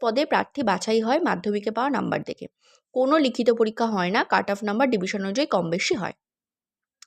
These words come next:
নেক্সট দেখো, দু হাজার সতেরো সালের ওবিসি সার্টিফিকেট দিয়ে পোস্ট অফিসের ব্রাঞ্চ পোস্টমাস্টার ও অ্যাসিস্ট্যান্ট ব্রাঞ্চ পোস্টমাস্টার পদের জন্য দরখাস্ত করতে পারবো কি? তো লেখা আছে, দু হাজার দশ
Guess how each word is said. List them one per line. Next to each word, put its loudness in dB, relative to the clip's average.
নেক্সট 2
দেখো, 4
দু 6
হাজার 6
সতেরো 4
সালের 2
ওবিসি 2
সার্টিফিকেট 2
দিয়ে -2
পোস্ট -4
অফিসের 0
ব্রাঞ্চ 2
পোস্টমাস্টার -4
ও 2
অ্যাসিস্ট্যান্ট -2
ব্রাঞ্চ 0
পোস্টমাস্টার -6
পদের 0
জন্য -4
দরখাস্ত 0
করতে -6
পারবো -2
কি? 2
তো 2
লেখা 4
আছে, 4
দু 2
হাজার 4
দশ 4